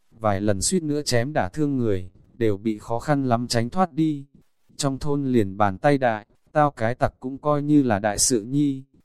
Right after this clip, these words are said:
huống chi là này giết người chuyện này. Không trong chốc lát, láng giềng láng giềng cùng Lý Chính liền đều tới. Dư gia thím là cái gan lớn, đi lên liền ôm lấy Lâm Nguyệt Nương,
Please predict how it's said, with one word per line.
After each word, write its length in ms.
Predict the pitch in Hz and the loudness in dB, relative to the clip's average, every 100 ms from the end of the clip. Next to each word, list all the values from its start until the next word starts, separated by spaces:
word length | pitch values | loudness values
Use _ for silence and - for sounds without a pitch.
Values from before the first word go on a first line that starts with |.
| - | -12
huống 220 | 113 123 | -8 -6
chi 200 | 127 156 | 2 2
là 160 | 127 101 | 4 2
này 260 | 107 101 | 4 2
giết 220 | 98 185 160 | 4 2 2
người 240 | 135 104 | 0 0
chuyện 300 | - 117 110 | 0 0 0
này. 360 | 113 104 92 - _ _ _ _ | 0 0 -4 -12 _ _ _ _
Không 240 | - 147 139 | -8 -6 -2
trong 220 | 139 131 | -2 0
chốc 220 | 190 175 | 0 0
lát, 260 | 160 170 170 _ _ - | 2 2 0 _ _ -6
láng 280 | 110 113 139 | -2 -2 0
giềng 200 | 143 104 | 0 0
láng 240 | 101 107 139 143 | 0 -2 0 0
giềng 180 | 110 | 0
cùng 260 | 98 110 101 | -2 -6 -2
Lý 200 | 104 107 | -2 -2
Chính 320 | - 123 151 | -2 -4 0
liền 220 | 147 104 | 0 0
đều 180 | 101 104 | 0 -2
tới. 400 | 98 113 113 151 - _ _ _ _ | 4 4 4 -2 -12 _ _ _ _
Dư 240 | 127 147 | 0 2
gia 240 | 131 143 131 | 4 2 4
thím 260 | 117 127 | 0 0
là 160 | 151 104 | 0 0
cái 260 | 113 113 | -2 -2
gan 300 | 127 147 139 | 0 0 2
lớn, 320 | 117 113 139 165 _ - | 2 2 0 -10 _ -2
đi 160 | 143 147 | 2 4
lên 280 | 151 143 | 2 2
liền 260 | 131 113 98 | 2 2 0
ôm 220 | 135 139 | -4 -2
lấy 200 | 131 120 | 2 2
Lâm 280 | 143 143 139 | 2 0 2
Nguyệt 180 | 120 107 | 0 2
Nương, 380 | 123 135 135 | 2 2 0